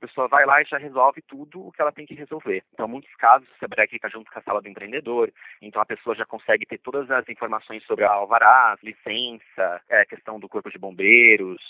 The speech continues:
Então, a pessoa já consegue resolver várias coisas que ela precisa pra abrir a sua empresa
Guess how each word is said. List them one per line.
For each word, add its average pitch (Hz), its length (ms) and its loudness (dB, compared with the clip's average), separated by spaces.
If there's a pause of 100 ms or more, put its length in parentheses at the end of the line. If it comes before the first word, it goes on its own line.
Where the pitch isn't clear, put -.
Então, 110 260 -2
a 113 60 -6
pessoa 120 380 -8
já 117 100 -10
consegue 120 320 -12
resolver 113 340 -12
várias 147 380 4
coisas 131 320 -10
que - 80 -8
ela 120 80 4
precisa - 380 -16
pra 131 180 0
abrir 135 320 -4
a 156 60 -8
sua - 160 -20
empresa 131 580 -6